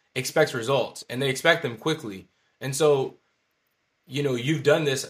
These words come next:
multiple times over your career where you've gone to a new organization. You know, can you help us, walk us through, like,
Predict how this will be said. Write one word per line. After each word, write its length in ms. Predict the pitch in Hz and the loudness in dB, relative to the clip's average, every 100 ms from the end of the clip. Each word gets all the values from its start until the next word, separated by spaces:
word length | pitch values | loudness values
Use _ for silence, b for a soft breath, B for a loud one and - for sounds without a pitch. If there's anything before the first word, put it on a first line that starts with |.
| - | -10
multiple 380 | 113 131 135 123 | -6 -4 -4 0
times 280 | 135 127 | 2 2
over 160 | 123 113 | -2 -4
your 120 | 110 | -8
career 280 | 107 127 131 | -6 -2 -2
where 120 | 113 | -2
you've 200 | 110 110 | -6 -6
gone 200 | 117 120 117 | -4 -4 -4
to 120 | 117 | -4
a 40 | |
new 180 | 113 113 | -4 -4
organization. 880 | 113 104 107 104 113 110 113 104 - b b - | -4 -4 -6 -6 -6 -6 -8 -10 -16 b b -10
You 100 | 127 | -8
know, 300 | 123 107 - - - - - | -6 -8 -10 -20 -20 -20 -6
can 140 | 143 | -4
you 100 | 123 | 0
help 180 | 156 151 | 0 2
us, 260 | 143 - - 110 | 0 -2 -14 -6
walk 240 | 127 127 | 0 0
us 100 | 123 | 0
through, 160 | - 117 | -4 -2
like, 280 | 104 101 | -2 -6